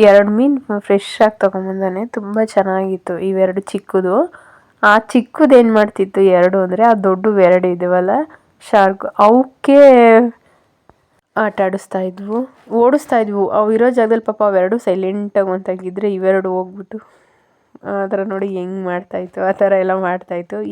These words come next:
ಏನೋ ಅಕ್ವೇರಿಯಂ ನೋಡೋಕ್ಕೆ ಒಂದು ಖುಷಿ. ಮುಂಚೆ ಇದ್ದ ಎರಡು ತುಂಬ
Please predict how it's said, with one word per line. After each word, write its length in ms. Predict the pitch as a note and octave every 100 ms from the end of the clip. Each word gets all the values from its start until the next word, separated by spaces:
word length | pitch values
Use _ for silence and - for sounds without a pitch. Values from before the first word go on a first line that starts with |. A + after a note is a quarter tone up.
| A3
ಏನೋ 180 | C4 C#4 - _ _ _
ಅಕ್ವೇರಿಯಂ 460 | A#3 - G#3+ G#3 G#3
ನೋಡೋಕ್ಕೆ 400 | G3+ G3+ G#3 -
ಒಂದು 260 | G3+ F#3+ F#3+
ಖುಷಿ. 380 | - F#3+ - G#3+ D#4+ _ _ _ _ _ _ _ _ -
ಮುಂಚೆ 580 | A3+ A#3 B3 B3 C#4
ಇದ್ದ 140 | A3+ G#3 A3 G3+
ಎರಡು 180 | F#3 G3 -
ತುಂಬ 440 | G#3+ G#3+ A#3 B3